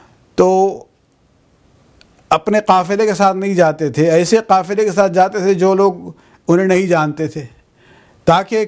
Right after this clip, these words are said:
کام میں سب کے ساتھ وہ شیئر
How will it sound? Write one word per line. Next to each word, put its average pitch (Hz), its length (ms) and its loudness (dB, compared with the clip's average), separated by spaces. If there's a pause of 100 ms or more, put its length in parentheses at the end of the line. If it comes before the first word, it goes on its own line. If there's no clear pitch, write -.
کام 196 320 2
میں 226 560 0
سب - 380 -2
کے 233 140 4
ساتھ 208 560 0
وہ 214 200 2
شیئر 233 360 2